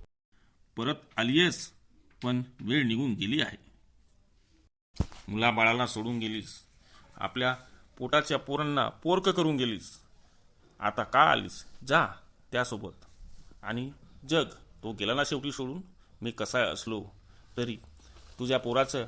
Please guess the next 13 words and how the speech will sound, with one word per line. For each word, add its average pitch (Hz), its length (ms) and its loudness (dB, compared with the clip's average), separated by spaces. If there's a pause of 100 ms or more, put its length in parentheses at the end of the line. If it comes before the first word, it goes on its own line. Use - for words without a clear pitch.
आणि 131 160 -4
तुझा 139 260 -4
पोट 143 260 -6
भरत 127 220 -4
होतो. - 200 -10 (760)
तू 117 60 -8
त्याचा 110 280 0
विचार 107 300 -4
न 113 100 -6
करता - 300 -14 (640)
मला 117 220 0
सोडून 117 260 -4
गेलीस, - 340 -14